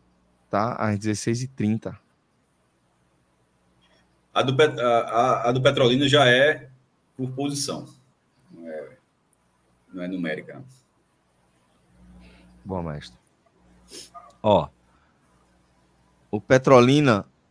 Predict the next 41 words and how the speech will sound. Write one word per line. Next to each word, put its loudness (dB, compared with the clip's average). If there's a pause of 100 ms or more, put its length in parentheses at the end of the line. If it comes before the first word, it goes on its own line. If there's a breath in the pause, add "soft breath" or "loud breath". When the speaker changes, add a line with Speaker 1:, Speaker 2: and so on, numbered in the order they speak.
(120)
Speaker 1:
deixa -2
eu 2
ver 0
se -8
o -4
Rodrigão -4
já -6
Speaker 2:
Tá, -4
Speaker 1:
tá -4
com -14
Speaker 2:
tá -4
Speaker 1:
ela -2
Speaker 2:
no -6
chat -4
Speaker 1:
pra -14
cá. -8
Speaker 2:
privado -4
aí. -12
Speaker 1:
Ah, 4
ele 0
vai 2
trazer -2
agora. -6 (680)
Pronto. -14 (800)
Ó, -12
o -14
Pet-, -6
o 4
Petrolina 2
vai 4
com -2
Alan, 4
Alex 0
Travassos, 2
Maílson, 0
Rafael 2
Henrique -2
e 2
Ronaldo. 2 (360 soft breath)
Elias 2
Ceará, 2